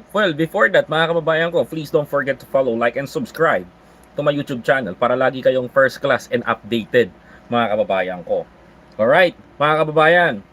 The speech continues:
At, ah, pababagsikin na natin to, mga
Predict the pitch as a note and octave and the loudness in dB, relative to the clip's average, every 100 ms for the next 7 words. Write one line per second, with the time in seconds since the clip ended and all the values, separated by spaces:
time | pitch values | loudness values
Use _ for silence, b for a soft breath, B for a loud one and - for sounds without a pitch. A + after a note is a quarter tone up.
0 | _ _ _ - - - C3 C#3+ C#3 C#3+ | _ _ _ -20 -12 0 2 2 2 2
1 | C#3+ C#3+ C#3+ C#3+ C#3 C#3 C#3 C#3 C3+ C3 | 2 2 2 2 2 2 2 0 0 -2
2 | C3 C3 B2+ D3 C#3 C#3+ - D#3 - C#3+ | -2 0 2 4 4 2 0 -8 -6 -2
3 | C#3+ C3+ B2+ B2+ B2 A#2 B2 - _ _ | 2 2 2 -2 -2 4 4 2 _ _
4 | _ A#2 A#2 | _ -2 0